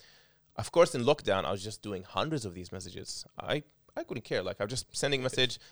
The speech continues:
I'm being respectful. I'm not spamming people. Very tailored. I look at their profile, generally interested in them, want to meet them, or want to know more about them. A lot of them would reciprocate in lockdown. We'd have these Zoom calls and I would meet. I'm like, "Okay, now I know if I want something in that industry,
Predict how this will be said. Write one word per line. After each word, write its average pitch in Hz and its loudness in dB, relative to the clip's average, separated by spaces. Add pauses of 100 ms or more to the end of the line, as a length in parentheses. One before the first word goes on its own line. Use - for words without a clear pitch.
(100)
I'm 110 -2
being 135 6
respectful. 123 0
I'm 110 2
not 95 2
spamming 113 0
people. 113 -2
Very 113 6
tailored. 113 4
I 104 0
look 101 -4
at 110 -8
their 110 4
profile, 110 6 (360)
generally 127 4
interested 113 -4
in 113 -2
them, 113 4
want 113 0
to 110 -8
meet 110 -4
them, 110 2
or 95 0
want 110 0
to 113 -6
know 110 0
more 110 4
about 107 4
them. 110 0 (640)
A 110 4
lot 147 8
of 165 8
them 170 6
would 147 0
reciprocate 151 -2
in 98 -2
lockdown. 95 -2
We'd 101 -6
have 123 10
these 123 0
Zoom 123 -2
calls 90 -2
and 95 -4
I 87 0
would 107 -6
meet. 113 -4
I'm 92 -4
like, 98 -2
"Okay, - -4
now 110 4
I 107 4
know 104 0
if - -6
I 107 4
want 107 -2
something 110 -6
in 101 -8
that 104 0
industry, 110 -8